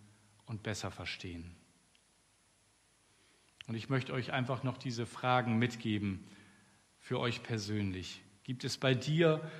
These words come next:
auch Dinge, vor denen du am liebsten fliehen möchtest? Wie sieht Gott dich? Was solltest du aus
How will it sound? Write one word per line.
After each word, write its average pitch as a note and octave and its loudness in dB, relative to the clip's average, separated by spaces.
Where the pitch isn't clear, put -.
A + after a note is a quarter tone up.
auch D3 4
Dinge, A2 4
vor A2 -2
denen A2+ 2
du A2+ 2
am A2 0
liebsten A2+ -2
fliehen A#2+ -2
möchtest? - -8
Wie A#2 -2
sieht B2 2
Gott B2+ 0
dich? - -2
Was G2+ -6
solltest A#2 0
du C3 0
aus B2 -4